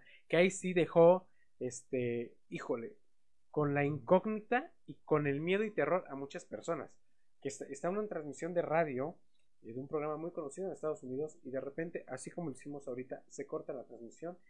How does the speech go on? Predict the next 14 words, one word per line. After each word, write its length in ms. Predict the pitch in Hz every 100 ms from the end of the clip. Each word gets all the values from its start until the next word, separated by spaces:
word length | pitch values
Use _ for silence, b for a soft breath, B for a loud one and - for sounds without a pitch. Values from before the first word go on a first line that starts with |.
| b -
y 100 | 139
empieza 500 | 143 156 175 175 180
a 40 |
decir 320 | 143 - 165 -
que 80 |
estamos 300 | 143 151 147
sufriendo 460 | 139 127 143 147 143 - - -
una 180 | 147 156
invasión 400 | 143 127 - 143
extraterrestre, 800 | 139 - 120 131 160 - 196 208 b b -
eh, 240 | - 117 117
de 80 | 117
seres 300 | - 147 151
hostiles. 640 | 110 - 175 135 - -